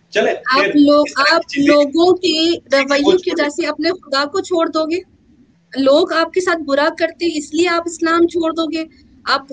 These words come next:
Speaker 2: आपके
Speaker 1: नहीं,
Speaker 2: साथ
Speaker 1: नहीं।
Speaker 2: लोग, लोग धोखा दही करते हैं, आप इस वजह से नमाज छोड़ दोगे, आप हज छोड़ दोगे, आप रोजे नहीं रखोगे, आप ऐसे इंसान को फॉलो करोगे जो खुद भी अल्लाह के हुक्म को फॉलो नहीं करता।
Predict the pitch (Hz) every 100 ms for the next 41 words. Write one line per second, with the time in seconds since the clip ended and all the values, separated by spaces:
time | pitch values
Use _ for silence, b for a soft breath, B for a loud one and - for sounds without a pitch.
0 | - 277 349 339 320 294 277 285 302 285
1 | 294 320 285 254 262 311 294 269 320 320
2 | 294 - 302 311 269 285 285 - 302 311
3 | 294 240 233 277 - 320 302 294 294 311
4 | 294 - 254 - - 262 262 - 302 294
5 | 285 285 294 262 262 247 247 277 285 302
6 | 294 - 285 285 294 B B B B 262
7 | 285 269 285 311 294 285 285 285 294 277
8 | 277 285 277 277 277 277 269 262 214 277
9 | 294 254 262 269 277 277 262 240 226 226
10 | 269 269 277 277 247 262 254 262 269 262
11 | 247 240